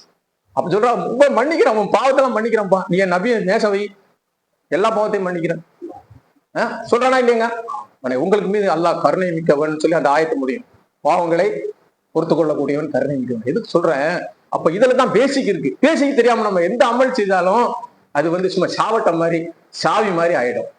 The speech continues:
அதனாலதான் இந்த தியான வாசல் பயிற்சியின் மூலம் நம்ம உங்களுக்கு சொல்ல வர்றது, இந்த ரூஹோட நம்ம செய்யக்கூடிய விஷயங்களை நான் இப்ப சொல்ல போகிறேன். அது, அது வந்து YouTube-ல வராது,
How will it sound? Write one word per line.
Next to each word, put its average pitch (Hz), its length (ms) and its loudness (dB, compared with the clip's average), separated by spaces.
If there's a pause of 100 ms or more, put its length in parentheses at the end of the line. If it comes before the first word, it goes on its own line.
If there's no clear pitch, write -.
(280)
அதனாலதான் 151 540 -2 (220)
இந்த - 180 -4
தியான 175 280 4
வாசல் 151 420 0 (280)
பயிற்சியின் 151 380 0
மூலம் 143 520 -2 (140)
நம்ம 127 180 -2
உங்களுக்கு 131 280 -4
சொல்ல 151 280 2
வர்றது, 135 380 -2 (360)
இந்த - 20 -18
ரூஹோட 226 580 2
நம்ம 165 180 0
செய்யக்கூடிய 123 600 -2 (300)
விஷயங்களை 135 380 0
நான் 135 200 -2
இப்ப 113 260 -6
சொல்ல 127 200 2
போகிறேன். 127 540 0 (280)
அது, 127 260 -2
அது 139 400 0
வந்து 160 560 0 (340)
YouTube-ல 151 400 0
வராது, 139 560 0